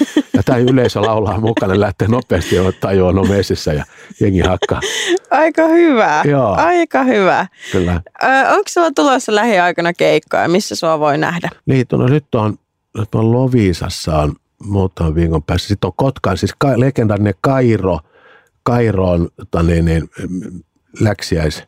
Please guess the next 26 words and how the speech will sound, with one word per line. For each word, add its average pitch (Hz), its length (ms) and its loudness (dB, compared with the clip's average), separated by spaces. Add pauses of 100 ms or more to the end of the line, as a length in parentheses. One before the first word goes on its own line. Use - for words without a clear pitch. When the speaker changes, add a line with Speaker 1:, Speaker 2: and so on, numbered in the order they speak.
Speaker 1:
siis 95 180 0
niinku, 80 360 0 (160)
et, - 80 -4 (800)
lopettaisi 85 640 -4 (240)
juhlat. 78 280 0
Mä 78 60 -2
oon 87 120 0
aina 85 200 -2
Kairossa 82 400 -4
ollut 71 240 -8
meripäiville 73 580 -2
esiintynyt, 73 500 -6
niin 73 120 -4
nyt 80 220 -2
ne 73 140 -2 (180)
neljäkymmentä 78 300 0
vuotta, 76 320 -4
jotka 73 240 -6
on 76 80 -2
pitänyt - 320 -2
sitä 113 220 -10 (680)
Kairo 85 360 0 (280)
ra-, 101 640 -2
merimiesravintolaa 82 920 -2
Kotkassa, - 540 -6
niin - 200 -10